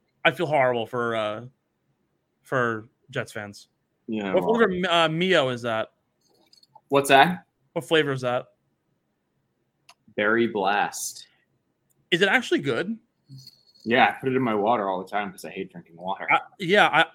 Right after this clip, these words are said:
Speaker 1: I've never actually, like, tried it, but I've heard, like, really good things. And I, I used to drink, uh, Crystal Light, but, like, then, like, the fucking particles get all, like, fucking stuck in your, uh, stuck in the water, and it's gross.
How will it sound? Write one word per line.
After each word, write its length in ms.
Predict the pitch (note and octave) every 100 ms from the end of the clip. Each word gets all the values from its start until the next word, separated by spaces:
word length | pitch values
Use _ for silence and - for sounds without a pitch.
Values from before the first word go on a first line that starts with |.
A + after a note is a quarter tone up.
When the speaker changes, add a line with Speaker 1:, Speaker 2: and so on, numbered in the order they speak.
| - E3
Speaker 1:
I've 120 | D#3+
never 320 | E3 F3+ G3+
actually, 320 | F3+ C#3+ F3+
like, 240 | D#3 C#3+ C3
tried 340 | - B2 C3+
it, 180 | G3 F3
but 160 | D#3
I've 140 | C#3 C3
heard, 180 | C#3+ C#3
like, 120 | B2
really 240 | B2 C3
good 180 | B2+ B2+
things. 300 | B2 B2+ D3
And 100 | B2+
I, 320 | A#2+ A#2+ A2 - _ _ _ _ _ _ _ _ _ - E3
I 40 |
used 200 | G#3 A#3+
to 120 | C#4 C#3 - D#3
drink, 340 | E3 F#3+ D3+
uh, 200 | F3 C#3
Crystal 460 | C#3 G3+ - E3 C#3+
Light, 300 | C#3+ C3+ -
but, 80 |
like, 260 | D3 C#3 C3+ _ _
then, 160 | F3 G#3
like, 140 | G#3
the 80 | F#3+
fucking 300 | F#3 F#3+ D3+
particles 520 | D3 D3+ D#3+ F#3 F3+
get 100 | D#3+
all, 140 | E3+ E3+
like, 120 | E3+
fucking 320 | F3 F3+ F3
stuck 280 | - F#3+ F#3
in 80 | F#3+
your, 300 | F#3+ F#3+ F#3+
uh, 320 | F#3 F#3 F3+ _ _ _
stuck 180 | - F3+
in 60 | F#3+
the 80 |
water, 260 | F#3 G3 G3+
and 80 | D#3+
it's 120 | C3+
gross. 540 | - B2+ D#3 F3 -